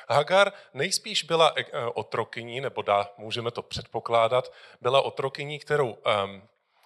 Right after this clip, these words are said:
eh, Sáraj vlastně dostala v Egyptě. Ve třinácté kapitole, když, eh, Abram sestoupil do Egypta a chvilku tam pobýval, tak je možné, že právě tam tu otrokyni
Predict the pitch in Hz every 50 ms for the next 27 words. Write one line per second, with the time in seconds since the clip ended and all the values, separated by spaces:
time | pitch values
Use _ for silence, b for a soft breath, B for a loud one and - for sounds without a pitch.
0 | b b b - 95 92 85 - - 123 117 120 135 151 147 143 127 131 135 127
1 | - - 156 151 135 117 120 - - - - 139 139 143 139 139 - - 127 -
2 | - 156 - - - - 92 80 - - - - 92 - - - 107 104 113 120
3 | 120 - - - 131 - - 107 - 120 - - 120 123 127 127 113 98 101 -
4 | - - - - - - - - 107 95 92 87 - - - - 98 - 123 123
5 | 113 104 - - 113 - - 143 131 123 - 104 87 85 107 120 120 135 135 143
6 | - - - - 147 147 147 - B B B B B B 98 - 123 107 - -
7 | 120 - 117 110 - - 113 107 123 123 120 113 117 123 127 131 127 B B B
8 | B B - 107 - - b b b b 117 113 120 123 120 131 131 131 123 127
9 | 120 - 127 123 120 117 131 123 - - 131 127 135 131 - 123 113 117 - -
10 | 123 117 - - 123 120 120 113 113 113